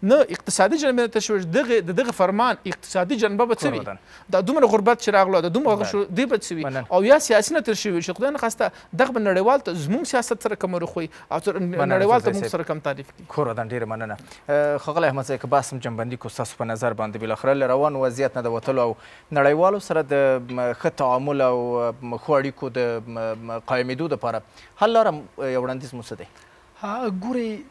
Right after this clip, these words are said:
Speaker 3: زه د خپلو خلکو ته وایم، که چیرې مونږ د امریکا د بندیزونو تاریخ ته وګورو،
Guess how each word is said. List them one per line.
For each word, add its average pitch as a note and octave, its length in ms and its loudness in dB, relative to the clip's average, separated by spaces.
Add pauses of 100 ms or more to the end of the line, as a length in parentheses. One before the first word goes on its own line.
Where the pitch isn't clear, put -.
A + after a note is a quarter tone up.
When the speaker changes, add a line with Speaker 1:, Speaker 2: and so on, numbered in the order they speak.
(640)
Speaker 3:
زه F3+ 340 -4
د D#3+ 180 -8 (220)
خپلو F3+ 260 -8
خلکو D3 360 -10
ته C#3+ 120 -8
وایم، C#3 280 -8
که C3 140 -14
چیرې G#3+ 360 -12
مونږ F3 320 -10
د C#3 40 -10 (360)
امریکا B2+ 420 -6 (1040)
د B2 120 -10
بندیزونو B2+ 540 -6 (100)
تاریخ B2+ 300 -6
ته B2+ 120 -12
وګورو، A#2 380 -12